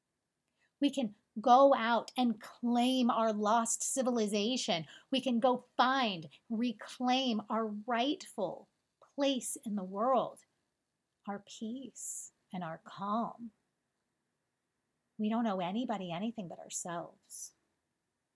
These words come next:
Sometimes this feels impossible because sometimes we have a karmic attachment to another person. Karmic attachment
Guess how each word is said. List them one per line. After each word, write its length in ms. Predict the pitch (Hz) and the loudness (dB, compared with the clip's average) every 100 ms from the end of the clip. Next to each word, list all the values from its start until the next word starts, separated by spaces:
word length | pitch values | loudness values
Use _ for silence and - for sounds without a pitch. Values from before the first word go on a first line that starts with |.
| _ _ _ _ _ _ _ _ _ _ - | _ _ _ _ _ _ _ _ _ _ 0
Sometimes 400 | 320 294 320 226 | 4 6 4 2
this 160 | - - | -4 -4
feels 440 | 262 294 302 277 | 2 4 6 4
impossible 800 | 208 185 - 233 240 311 233 156 | -2 -6 -2 4 6 6 2 -6
because 320 | 175 202 220 | -8 -6 -4
sometimes 840 | - - - 370 427 370 - 196 185 | -2 4 6 6 2 -2 -4 -6 -4
we 100 | 233 | -2
have 120 | 233 | 0
a 80 | 220 | -2
karmic 400 | - - 294 285 | -4 0 0 0
attachment 840 | 208 - - 311 - - - - - - - - - | -4 -6 -4 -2 -2 -4 -6 -8 -12 -12 -20 -14 -4
to 120 | 240 | 0
another 240 | 208 185 | 0 -2
person. 460 | 175 - 277 - - - - - _ _ _ _ _ _ - 254 | -4 -4 -2 -2 -4 -12 -18 -18 _ _ _ _ _ _ -8 -4
Karmic 380 | - 330 339 | 2 2 2
attachment 560 | 294 - 311 339 311 | -2 2 4 4 2